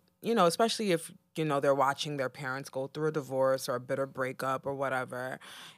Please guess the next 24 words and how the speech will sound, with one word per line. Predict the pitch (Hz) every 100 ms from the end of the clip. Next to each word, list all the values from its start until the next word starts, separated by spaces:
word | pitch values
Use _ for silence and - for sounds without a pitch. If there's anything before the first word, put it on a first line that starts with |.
| _ _ - 170
you | 165
know, | 156 143 143 101 -
they're | 160 143 170
put | 208 - 175 -
in | 165
the | 151
middle | 147 143 135 131 -
of | 139 135 131 -
that | 139 - -
situation. | 147 - 135 131 135 139 123 131
And | - 151
when | 151 160
they | 170
get | 180 185
a | 180
certain | - 165 156
age | 156 147 147 139
and |
they | 127
start | - 151 185
smelling | - 262 240 233
themselves, | 226 240 - 156 175 170
like | 156
we | 190